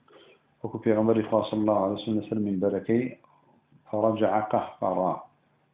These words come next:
يعني بپشتا و هات خوار لدرجة كله هناكي لسك من بركي.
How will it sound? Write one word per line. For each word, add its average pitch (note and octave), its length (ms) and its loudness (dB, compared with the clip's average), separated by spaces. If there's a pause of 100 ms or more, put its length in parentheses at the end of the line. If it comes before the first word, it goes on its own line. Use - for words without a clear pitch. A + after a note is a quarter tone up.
(1080)
يعني A2 460 -2 (320)
بپشتا - 380 -2
و A2+ 80 4
هات G#2+ 280 2
خوار A2+ 300 2
لدرجة G2+ 520 -2
كله G2+ 200 -4
هناكي G2 380 -4
لسك A2 340 -2
من G#2 220 -2
بركي. G#2 520 -2